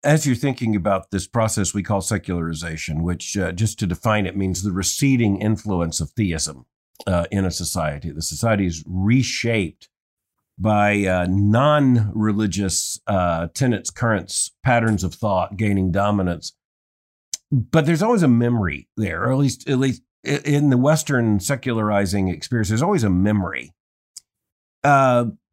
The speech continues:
the memory seems to be coming back. So in the United States, the debate over abortion, you know, you, the, the secular left just responds with, "This is nothing more than Christian nationalism," a-, a-, as if it hadn't shaped the entire <laughs> society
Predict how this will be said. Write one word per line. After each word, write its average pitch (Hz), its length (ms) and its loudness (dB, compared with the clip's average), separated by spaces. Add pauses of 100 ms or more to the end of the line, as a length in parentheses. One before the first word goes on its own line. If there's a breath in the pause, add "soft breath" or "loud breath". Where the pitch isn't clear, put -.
(1000)
the 143 320 2
memory 196 420 4
seems 151 280 0
to 147 100 -4
be 135 100 2
coming 131 300 0
back. 104 220 0
So 143 120 -2
in 156 220 0
the 180 80 4
United 143 320 2
States, 110 300 -4
the 117 100 0
debate 127 220 0
over 107 260 2
abortion, 101 560 -4 (240)
you 127 160 4
know, 120 80 2
you, 131 300 2
the, 123 220 -2
the 127 120 -2
secular 156 480 -2
left 117 320 0
just 110 220 -2
responds 117 640 0
with, 95 240 -2 (240)
"This 156 160 2
is 175 60 2
nothing 160 220 4
more 160 100 2
than 143 80 0
Christian 156 280 -2
nationalism," 107 760 -6
a-, 123 320 0
a-, - 160 -6
as 135 180 2
if 156 120 2
it 127 120 -2
hadn't 143 260 0
shaped 113 400 -4
the 110 140 -4
entire 135 500 0
<laughs> - 60 -8
society 113 880 -2